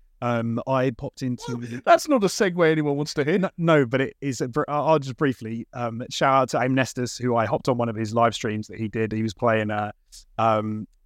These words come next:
Speaker 1: uh, the Aliens tactical, uh, top-down game.
Speaker 2: Okay, yeah, the one that came out recently.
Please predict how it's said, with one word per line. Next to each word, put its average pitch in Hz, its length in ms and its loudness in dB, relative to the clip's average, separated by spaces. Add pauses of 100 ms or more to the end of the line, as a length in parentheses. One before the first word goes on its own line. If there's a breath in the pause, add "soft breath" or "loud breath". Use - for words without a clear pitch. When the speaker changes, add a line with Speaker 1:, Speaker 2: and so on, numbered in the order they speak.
(120)
Speaker 1:
uh, 117 200 0
the 113 160 -2
Aliens 123 380 2
tactical, 117 440 -6 (200)
uh, 110 280 -8
top-down 107 420 -8
game. 101 320 -10 (420)
Speaker 2:
Okay, 147 380 6
yeah, 117 280 0 (220)
the 151 120 0
one 156 180 4
that 156 100 2
came 156 180 0
out 143 180 2
recently. 95 640 -2